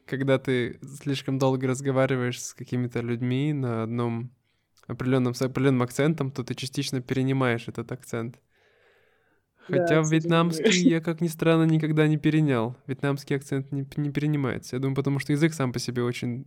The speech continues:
Speaker 1: сложный, тональный, и поэтому
Speaker 2: Да.
Speaker 1: акцент тоже как-то не переходит.
Speaker 2: <laughs>
Speaker 1: Вот.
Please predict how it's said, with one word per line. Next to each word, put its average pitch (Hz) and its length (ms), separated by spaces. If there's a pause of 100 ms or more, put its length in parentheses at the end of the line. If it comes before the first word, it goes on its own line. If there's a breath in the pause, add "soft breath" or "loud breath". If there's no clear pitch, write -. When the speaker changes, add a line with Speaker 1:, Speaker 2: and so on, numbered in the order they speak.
(340 soft breath)
Speaker 1:
сложный, 147 540
тональный, 135 540
и 120 200
поэтому 127 520
Speaker 2:
Да. - 20
Speaker 1:
акцент 127 420
тоже 131 240
как-то - 280
не 113 220
переходит. 127 560 (520)
Speaker 2:
<laughs> 220 580 (240)
Speaker 1:
Вот. 143 580